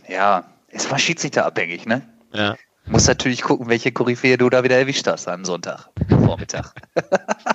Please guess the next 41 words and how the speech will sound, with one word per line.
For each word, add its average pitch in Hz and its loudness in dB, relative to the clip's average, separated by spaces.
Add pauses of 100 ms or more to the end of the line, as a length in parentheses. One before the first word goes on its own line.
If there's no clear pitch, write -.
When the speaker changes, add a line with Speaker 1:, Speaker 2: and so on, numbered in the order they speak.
(520)
Speaker 2:
Wer 120 0
da 127 -2
Speaker 1:
Der 131 6
si- 110 0
Speaker 2:
gerade 113 -6
so 107 -6 (300)
<laughs> - -20
aus 120 -6
dem 110 -14
Speaker 1:
der - 4
Speaker 2:
Bett 120 4
Speaker 1:
si- 113 -4
Speaker 2:
geschafft 107 -8
hat. 104 -10 (240)
Speaker 1:
Ja, 135 6
genau, 135 2
der 123 4
sich 110 -4
da 120 2
für 120 -2
einen 113 -6
Dreißiger 107 -2
hinstellt. 113 0
<laughs> - 0 (2000)
Speaker 2:
Um 147 -2
da 131 2
so 123 0
ein 127 0
paar 127 2
Assis, 123 -4
äh, 127 2 (320)
<laughs> 139 0
Speaker 1:
Um 156 2
da 151 6
so 147 4
ein 147 0
paar - -2
Kernis 208 2 (220)
<laughs> - -4
zu - -8
pfeifen. 156 -2